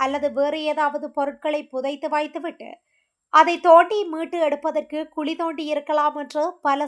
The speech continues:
சந்தேகங்கள் இருப்பதால், விசேட அதிரடி படையினர் இன்று சென்று அந்த பகுதியில் நிலத்தை கம்பியால் குத்தியும் மற்றும் எக்ஸ்ரே இயந்திரம் மூலமாகவும் சோதனை நடவடிக்கையை மேற்கொண்டனர். இது தொடர்பான மேலதிக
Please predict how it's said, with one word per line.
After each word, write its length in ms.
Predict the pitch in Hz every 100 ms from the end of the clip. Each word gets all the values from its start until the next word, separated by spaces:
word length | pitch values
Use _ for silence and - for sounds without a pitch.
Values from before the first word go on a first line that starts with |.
| 285
சந்தேகங்கள் 640 | 269 269 320 320 294 330 -
இருப்பதால், 460 | 262 294 311 - - - _ _ - -
விசேட 400 | 285 311 403 415 359
அதிரடி 360 | 311 311 330
படையினர் 520 | 330 311 294 294 311 -
இன்று 300 | 285 285 320
சென்று 460 | 311 294 294 302 339 370 _ _ _ -
அந்த 180 | 320 349
பகுதியில் 560 | 359 349 381 339 349 339
நிலத்தை 380 | 294 302 311 320
கம்பியால் 580 | - 285 269 320 320 302
குத்தியும் 460 | 302 - 311 285 311
மற்றும் 380 | 311 277 294 294 277
எக்ஸ்ரே 360 | 277 - 349 330
இயந்திரம் 460 | 285 277 311 285 294
மூலமாகவும் 680 | 302 302 330 269 190 233 - _ _ -
சோதனை 460 | - 339 370 427 403
நடவடிக்கையை 680 | 320 302 311 311 311 311 294
மேற்கொண்டனர். 600 | 262 226 254 247 254 - _ _ _ _ _ _ _ _ _ _ _ _ _ -
இது 180 | 277 311
தொடர்பான 640 | 330 311 262 302 285 349 359
மேலதிக 420 | 285 302 302